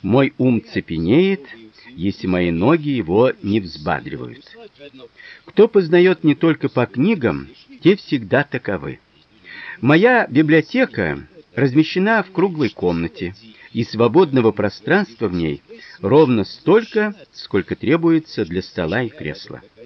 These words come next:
У её изогнутых дугой стен расставлены пятиярусные книжные полки. И куда бы я ни взглянул, отовсюду смотрят на меня мои книги.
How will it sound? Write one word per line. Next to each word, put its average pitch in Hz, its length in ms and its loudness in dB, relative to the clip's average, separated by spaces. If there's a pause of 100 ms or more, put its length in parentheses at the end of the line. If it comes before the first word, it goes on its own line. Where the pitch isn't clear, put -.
(1200)
У 113 120 0
её 120 340 2
изогнутых 107 760 0
дугой 98 460 -2
стен - 480 -2 (420)
расставлены 190 920 0
пятиярусные 123 920 -2
книжные 104 460 -4
полки. 78 500 -12 (560)
И 104 100 -4
куда 117 400 2
бы 95 140 0
я 98 340 2
ни 87 140 0
взглянул, 78 640 -2 (560)
отовсюду 175 680 -6
смотрят 131 560 -4
на 120 60 -2
меня 110 500 -2 (360)
мои 76 400 -8
книги. 64 640 -14